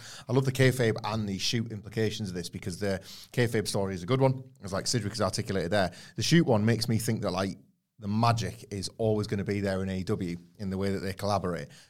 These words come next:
Because the old way of doing things in wrestling, we've heard this a million times, is that, like, if a wrestler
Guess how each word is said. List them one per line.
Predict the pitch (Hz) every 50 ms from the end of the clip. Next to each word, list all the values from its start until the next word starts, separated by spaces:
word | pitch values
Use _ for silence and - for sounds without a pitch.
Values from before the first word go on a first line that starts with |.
| _ _
Because | - - 104 87
the | 107 110
old | 120 131 135 135 131 123 127 - 131 110
way | 110 110 107 104
of | 101 -
doing | 104 98 98 92
things | 87 95 92 92 92 90
in | 92 87
wrestling, | 87 85 - - - 90 87 87
we've | 92 92
heard | - 123 131 127 101
this | 85 82 90 107 - -
a | 117
million | 120 120 113 107 101 95
times, | - 90 82 85 - - - - _ _ _ _ _ _ -
is | 101 85
that, | 101 -
like, | - 90 90 78 -
if | 90 - 101
a |
wrestler | 92 113 110 113 - 110 101 101